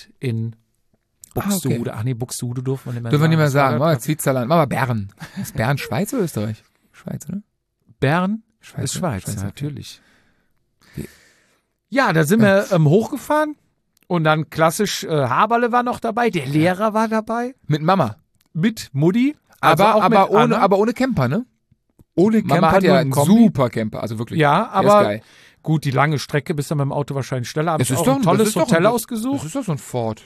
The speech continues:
Speaker 2: Der fährt doch, aber es ist wahrscheinlich
Speaker 1: Ja.
Speaker 2: kalt da oben und Wetter war ja auch nicht so.
Speaker 1: Es ist dann schon komfortabler,
Speaker 2: Ja, klar.
Speaker 1: wenn du im, im Hotel bist. Ja, dann, äh, waren wir da. Haberle war noch da, aber komplett ohne Family. Der nimmt die sonst auch, ähm,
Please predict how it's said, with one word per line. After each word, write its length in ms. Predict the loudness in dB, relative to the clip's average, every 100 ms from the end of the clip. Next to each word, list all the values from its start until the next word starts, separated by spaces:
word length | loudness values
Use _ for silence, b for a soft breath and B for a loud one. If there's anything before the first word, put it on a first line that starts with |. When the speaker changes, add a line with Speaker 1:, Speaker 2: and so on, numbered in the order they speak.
| -16
Speaker 2:
Der 80 | -12
fährt 160 | -10 -10
doch, 80 |
aber 120 | -8 -10
es 80 |
ist 60 | -10
wahrscheinlich 300 | -14 -12 -8
Speaker 1:
Ja. 120 | -4
Speaker 2:
kalt 240 | 0 0 0
da 80 |
oben 220 | -2 -4 -6
und 140 | -12 -16 -16
Wetter 280 | -12 -8 -6
war 100 | -6
ja 100 | -6
auch 80 | -6
nicht 220 | -8 -10
so. 220 | -10 -10 _
Speaker 1:
Es 180 | -2 -2
ist 260 | -2 -2 0
dann 140 | -2
schon 200 | -4 -6
komfortabler, 600 | -8 -10 -12 -8 -6 -4
Speaker 2:
Ja, 60 | 0
klar. 140 | 2 2
Speaker 1:
wenn 60 |
du 120 | 0
im, 360 | -2 -4 -6 -8 -8
im 160 | -4
Hotel 320 | -4 -4 -4
bist. 200 | -4 -10 -16 b b b b b b _ _ _ _
Ja, 220 | -2 0
dann, 180 | 2 0
äh, 160 | -2 0
waren 220 | 0 2
wir 100 | 0
da. 280 | 2 2 2 -4 b _ -4
Haberle 440 | 0 2 0 0
war 120 | 0
noch 160 | 0 -2
da, 180 | 0 2
aber 200 | 2 0
komplett 380 | -2 -2 -4 -4
ohne 220 | -4 -2
Family. 340 | -4 -4 -4
Der 100 | -2
nimmt 160 | -2 -2
die 60 | -4
sonst 240 | -4 -4
auch, 280 | -6 -6 -8
ähm, 160 | -14